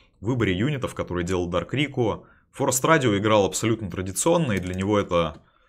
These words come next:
оказалось залогом успеха. Ну да, эм, Даркрику я уже говорил, ошибки, которые он сделал, были связаны именно с юнитами, которых он заказывал.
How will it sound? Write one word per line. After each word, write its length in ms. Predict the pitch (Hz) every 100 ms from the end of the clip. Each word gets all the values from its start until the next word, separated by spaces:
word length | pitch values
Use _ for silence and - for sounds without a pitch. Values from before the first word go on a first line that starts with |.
| _
оказалось 680 | - 92 90 98 92 85 -
залогом 500 | 85 92 101 104 95
успеха. 680 | 87 - 160 151 131 104 - _ _ _ _ _ _ _ _ _ - _ _ _ -
Ну 140 | 92 117
да, 340 | 92 78 67
эм, 540 | - 90 90 87 82 -
Даркрику 560 | - 104 101 127 131 123
я 160 | 98 98
уже 280 | 90 85 - _ _ -
говорил, 760 | - 90 95 104 101 87 80 - - - - _ _ _ - - _ - - - - - -
ошибки, 420 | - - 123 104
которые 360 | 107 104 104
он 80 | 95
сделал, 320 | 90 107 110
были 200 | 92 95
связаны 440 | 92 - 104 98 92
именно 200 | 90 87
с 120 | -
юнитами, 340 | 98 92 85
которых 320 | 85 85 82 -
он 100 | 85
заказывал. 600 | 85 85 82 76 71